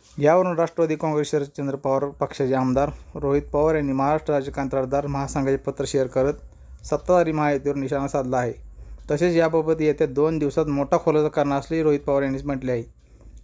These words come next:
या संदर्भात रोहित पवार यांनी ट्विट केले आहे, "गेले दोन अडीच वर्ष सत्ताधाऱ्यांनी कमिशनखोरी करण्याव्यतिरिक्त कुठेही दिवे लावलेले नाहीत. त्यामुळे जनतेत सत्ताधाऱ्यांविरोधात प्रचंड रोष आहे आणि हा रोष लोकसभेलाही दिसून आला,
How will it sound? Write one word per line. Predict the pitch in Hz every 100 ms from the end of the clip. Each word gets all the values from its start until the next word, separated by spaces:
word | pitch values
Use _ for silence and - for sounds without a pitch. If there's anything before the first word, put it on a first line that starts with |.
| -
या | 151
संदर्भात | 156 151 151 156
रोहित | 147 151
पवार | - 151
यांनी | 147 143
ट्विट | 147 143 -
केले | 147 131
आहे, | 123 - - - - -
"गेले | 147 156 165
दोन | 156 170
अडीच | 160 165
वर्ष | 160 160
सत्ताधाऱ्यांनी | 170 156 156 156 151
कमिशनखोरी | 147 147 147 156 147 147 143 139 - - - - -
करण्याव्यतिरिक्त | 143 143 143 139 143 139 143 143 143 -
कुठेही | 139 160 165
दिवे | 156 143 147
लावलेले | 143 139 135
नाहीत. | 135 113 - - - - -
त्यामुळे | 143 156 170 160
जनतेत | 156 156
सत्ताधाऱ्यांविरोधात | 160 156 143 147 147 139 139 139 143
प्रचंड | - - 127 170 170
रोष | 156 139
आहे | 135 113 - - - - -
आणि | 147 165
हा | 170 165
रोष | 165 156
लोकसभेलाही | 156 160 - 151 156 175
दिसून | 156 139 147
आला, | 143 131